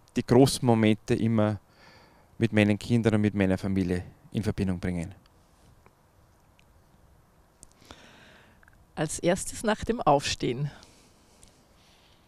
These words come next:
Speaker 1: Ich kriege immer geschimpft. Der erste Blick ist eigentlich immer aufs Handy. Und ja, die zweite Sache ist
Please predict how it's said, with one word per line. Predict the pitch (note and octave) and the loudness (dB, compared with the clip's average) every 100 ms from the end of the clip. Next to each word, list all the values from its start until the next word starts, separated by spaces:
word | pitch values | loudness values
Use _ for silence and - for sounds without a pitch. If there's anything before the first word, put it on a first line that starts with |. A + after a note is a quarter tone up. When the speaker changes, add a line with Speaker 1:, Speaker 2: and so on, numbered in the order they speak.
| _ - | _ -16
Speaker 1:
Ich | - | -6
kriege | - A#2+ C3+ | 4 4 6
immer | B2+ | 6
geschimpft. | B2 - E3 - | 6 6 4 2
Der | C#3 | 4
erste | A#2 - C#3+ | 4 4 2
Blick | C3+ - | 2 4
ist | C#3 B2 | 2 4
eigentlich | A2 B2 - | 4 2 0
immer | C3 B2+ A2 A2 A#2 - | 2 6 6 6 2 2
aufs | B2 - | 2 4
Handy. | C3 B2+ E3+ F#3+ - - - - - | 4 6 6 6 0 -18 -20 -20 -10
Und | - B2+ B2+ C3 C3 - | 2 6 6 4 0 2
ja, | A2 A#2 A2+ - _ - | 6 6 2 -20 _ -8
die | A#2+ | -6
zweite | - G#2+ - | -2 -4 -2
Sache | - G2+ - | 0 0 2
ist | G#2 - - | -2 0 -8